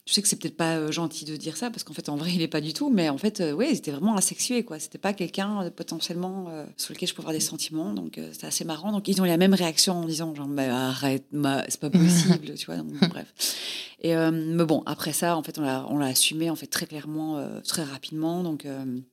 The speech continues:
Speaker 1: donc c'était marrant. C'était marrant tout d'un coup d'avoir un couple au milieu d'un, d'un groupe,
Speaker 2: D'un
Speaker 1: en fait,
Speaker 2: groupe.
Speaker 1: qui était, euh, improbable.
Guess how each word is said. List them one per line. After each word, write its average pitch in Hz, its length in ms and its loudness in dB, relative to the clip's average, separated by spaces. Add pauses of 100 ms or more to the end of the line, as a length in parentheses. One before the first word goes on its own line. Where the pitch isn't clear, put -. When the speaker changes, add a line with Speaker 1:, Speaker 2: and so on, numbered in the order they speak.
(140)
Speaker 1:
donc 143 120 0
c'était - 160 4
marrant. 143 280 2 (160)
C'était - 160 -4
marrant 151 240 0
tout 156 120 -6
d'un 147 100 2
coup - 80 0
d'avoir 156 200 2
un 143 120 2
couple 202 340 0
au 156 140 0
milieu 151 240 0
d'un, 139 260 0 (220)
d'un 135 220 -2
groupe, 175 280 -2
Speaker 2:
D'un 160 60 0
Speaker 1:
en - 20 2
fait, 151 80 -2
Speaker 2:
groupe. 160 120 2
Speaker 1:
qui - 80 -8
était, 151 260 -6
euh, 139 100 -6 (140)
improbable. 151 480 -4